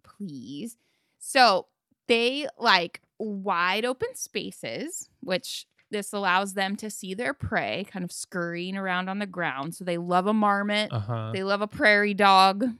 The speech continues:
Speaker 1: They love a rodent of any kind, like a squirrel,
Speaker 2: Uh-huh.
Speaker 1: et cetera. And they'll even go after, like, mountain <laughs> goats too, which is crazy. There was a YouTube video that was like, "See a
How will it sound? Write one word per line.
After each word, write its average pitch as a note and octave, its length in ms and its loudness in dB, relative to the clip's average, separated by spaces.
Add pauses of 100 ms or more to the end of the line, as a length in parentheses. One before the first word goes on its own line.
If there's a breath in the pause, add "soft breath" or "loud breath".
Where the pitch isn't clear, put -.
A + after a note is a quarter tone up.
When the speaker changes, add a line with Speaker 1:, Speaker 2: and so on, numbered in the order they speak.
(200)
Speaker 1:
They G#3 220 0
love G3 480 4
a G#3 120 2
rodent F#3+ 540 2
of F#3+ 120 0
any G3 260 0
kind, D3 760 -6
like D#3+ 160 -10
a D#3+ 80 -8
squirrel, E3+ 1040 -2
Speaker 2:
Uh-huh. G#2 380 -6 (220)
Speaker 1:
et F3 120 -12
cetera. D3 1000 -2
And F#3 100 -6
they'll G3 140 -4
even C#4+ 240 -6
go B4+ 80 0 (160)
after, B4 120 -6 (160)
like, D4+ 100 -2
mountain F3 440 0
<laughs> A#3 240 -6
goats - 320 -8
too, D#3+ 320 -8
which - 240 -6
is - 160 -20 (160)
crazy. - 420 -16 (440 soft breath)
There C4 120 8
was D4 120 4
a E4 60 0
YouTube C4+ 360 -2
video C#4 320 0
that B3+ 100 2
was A#3+ 140 -4
like, A3+ 320 2
"See - 460 -8
a B3+ 60 0